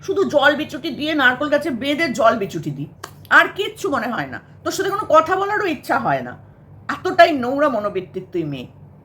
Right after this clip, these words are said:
লা-, তোর ব্লগ চ্যানেলে একেবারে হয়ে পড়ছিস, আর এই চ্যানেলে এসে একেবারে জ্বালামুখী হয়ে পড়ছিস। এটা তোর বরাবরেরই অভ্যেস, এটা তোর বরাবরেরই অভ্যেস। তিন বেলা এতগুলো গান্ডে পিণ্ডে ভাত খাচ্ছিস, আর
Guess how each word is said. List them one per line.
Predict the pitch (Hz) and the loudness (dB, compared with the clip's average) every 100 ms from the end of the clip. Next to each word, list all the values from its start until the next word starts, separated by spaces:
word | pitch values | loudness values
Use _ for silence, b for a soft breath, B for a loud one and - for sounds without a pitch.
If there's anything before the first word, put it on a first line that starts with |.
| - - - - - - - - - - | -20 -20 -20 -20 -20 -20 -20 -20 -20 -2
লা-, | 180 196 196 | 4 4 4
তোর | 233 247 | 0 -2
ব্লগ | 185 240 - - | 0 2 2 2
চ্যানেলে | 330 349 359 | 0 4 4
একেবারে | 349 381 415 196 233 311 415 440 339 370 415 359 349 415 440 | 4 2 0 -6 -6 -4 -2 0 2 2 0 2 2 0 0
হয়ে | 392 381 | 0 0
পড়ছিস, | 403 403 508 508 B B | -2 0 -2 -2 B B
আর | 240 - | 0 2
এই | 381 | 2
চ্যানেলে | 392 370 370 370 | 2 2 4 2
এসে | 381 330 | 2 0
একেবারে | 320 330 | 4 2
জ্বালামুখী | 220 240 262 294 285 254 | 2 4 6 4 2 -2
হয়ে | 294 190 | -2 -2
পড়ছিস। | 185 156 - 240 | -2 -8 -8 -10
এটা | 285 | -8
তোর | - 370 | -6 -2
বরাবরেরই | 262 262 285 320 302 208 | 2 4 2 0 0 -2
অভ্যেস, | 151 120 139 - b b b | -2 -4 -8 -8 b b b
এটা | 165 214 | 0 0
তোর | - 349 | 0 0
বরাবরেরই | 214 220 285 311 311 240 | 6 6 6 2 0 -2
অভ্যেস। | 156 165 175 - | -4 -4 -8 -6
তিন | 277 294 | -2 4
বেলা | 320 339 | 6 6
এতগুলো | 294 262 302 311 330 | 6 2 -2 -2 -4
গান্ডে | 269 233 247 | 0 -2 -2
পিণ্ডে | 294 311 311 | -4 -4 -2
ভাত | - 170 190 - | -2 0 -2 0
খাচ্ছিস, | 285 - 165 156 B B | 0 0 -8 -8 B B
আর | - | -2